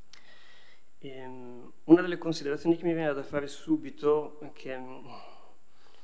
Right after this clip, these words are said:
un po' a differenza di quanto è stato detto, io non credo esattamente in una, mm,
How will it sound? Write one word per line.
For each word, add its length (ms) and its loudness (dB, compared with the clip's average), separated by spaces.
un 140 -8
po' 160 2
a 40 -2
differenza 400 -6
di 120 -8
quanto 260 -6
è 20 -10
stato 220 -10
detto, 760 -8
io 360 -4
non 540 8
credo 420 0
esattamente 520 -4
in 60 -4
una, 300 -4
mm, 260 -6